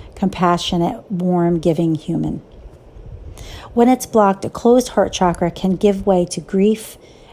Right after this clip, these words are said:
anger, jealousy, fear of betrayal, and hatred towards yourself and others. And when it's underactive,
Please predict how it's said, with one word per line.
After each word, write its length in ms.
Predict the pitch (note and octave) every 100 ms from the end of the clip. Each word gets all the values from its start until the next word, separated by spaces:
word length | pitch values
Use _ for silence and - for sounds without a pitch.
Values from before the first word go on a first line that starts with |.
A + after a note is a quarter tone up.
| -
anger, 420 | G#3 G3 G3 G3+
jealousy, 840 | G3 F#3+ F#3 F#3 - G3 F#3 F#3 - - - -
fear 520 | - - G#3+ G#3+ G#3+ G3+
of 140 | -
betrayal, 560 | F#3 - G#3 G3 G3+ F#3+
and 300 | G3 F3+ F3+ - - - -
hatred 480 | - B3 A#3+ A3 F#3+
towards 280 | - G3 -
yourself 380 | F3 G#3 G3
and 80 | F#3
others. 640 | F3+ F#3 F3+ E3 - - - - - - - - - - - - - - - -
And 100 | G#3
when 140 | G#3 G#3
it's 140 | G3+
underactive, 920 | - A3 A3 G3+ F3 E3+ E3+ D#3+ -